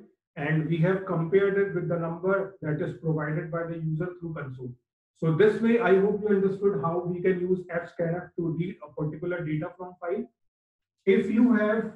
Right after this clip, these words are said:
float values or any other data type that is, uh, stored into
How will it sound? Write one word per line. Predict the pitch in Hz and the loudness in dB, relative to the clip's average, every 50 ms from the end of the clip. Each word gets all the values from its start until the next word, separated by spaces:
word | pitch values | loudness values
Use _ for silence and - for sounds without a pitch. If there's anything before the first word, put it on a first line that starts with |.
| - _ _ _ - | -16 _ _ _ 0
float | 180 190 196 214 214 - 190 | 4 4 6 6 4 2 2
values | 185 175 175 175 185 190 190 190 - - - - _ _ _ _ _ _ _ _ _ _ _ _ _ _ | 0 0 0 0 2 2 2 2 0 -4 -12 -16 _ _ _ _ _ _ _ _ _ _ _ _ _ _
or | - 156 165 175 175 170 170 - | -2 2 4 4 4 4 2 0
any | 160 175 208 233 214 | 0 0 2 2 2
other | 202 - 202 208 208 - | 2 2 4 4 4 4
data | 170 175 175 160 180 | 6 4 4 4 2
type | 180 185 180 185 180 - - 156 | 2 2 2 0 0 -2 -4 -4
that | 156 156 156 170 | -2 -2 0 0
is, | 175 175 175 175 - - _ _ _ | 0 0 0 -2 -6 -12 _ _ _
uh, | 151 147 147 147 135 - | -8 -8 -6 -6 -8 -6
stored | - - 175 180 185 190 185 - | -2 2 4 4 6 4 4 4
into | 165 160 165 165 175 175 170 165 160 - | 2 0 0 2 2 0 0 0 -4 -6